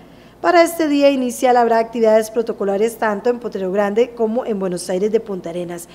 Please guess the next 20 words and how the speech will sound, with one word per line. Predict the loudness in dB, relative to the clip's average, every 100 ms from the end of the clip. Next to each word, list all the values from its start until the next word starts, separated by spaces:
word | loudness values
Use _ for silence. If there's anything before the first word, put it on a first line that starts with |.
| -20 -18 -10
En | -2
ambos | 2 4
lugares | 4 4 4 4 0
habrá | -2 -2
bailes | -2 -2 -6
folclóricos, | -8 -8 4 4 4 0 -2 -4
música | -4 -4 -4 -4 -4
chiricana | -4 -6 -4 -4
en | -4 -2
vivo | 0 0 -2 -10 -6
y | 2
narraciones | 4 4 0 0 0 2 -2 -4
que | 2 4 4
rememoran | 2 0 0 0 0
el | -2 -4
pasado | -8 -4 0 2 2
de | 2
esta | -2 -6 -8
cultura | -10 -2 0 2
acentuada | 0 -6 -8 -2 0 0 -2